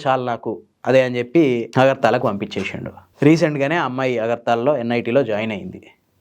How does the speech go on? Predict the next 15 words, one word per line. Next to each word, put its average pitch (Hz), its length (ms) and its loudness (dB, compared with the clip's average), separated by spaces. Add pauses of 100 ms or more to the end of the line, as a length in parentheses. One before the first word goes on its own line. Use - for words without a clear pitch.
(120)
ఈ 165 120 4
అమ్మాయి 208 320 2
ఎన్ఐటీకి 208 420 -4
వెళ్ళే 185 160 0
వరకు 170 240 -4
కూడా 170 480 0
ఆ 123 40 4
అమ్మాయితో 202 400 2
పాటు 170 220 0
ఇంట్లో 180 280 2
కూడా 202 140 2
ఎవరికి 180 280 0
ఫోన్ 190 280 -2
కూడా 190 200 0
లేదు. 113 160 -8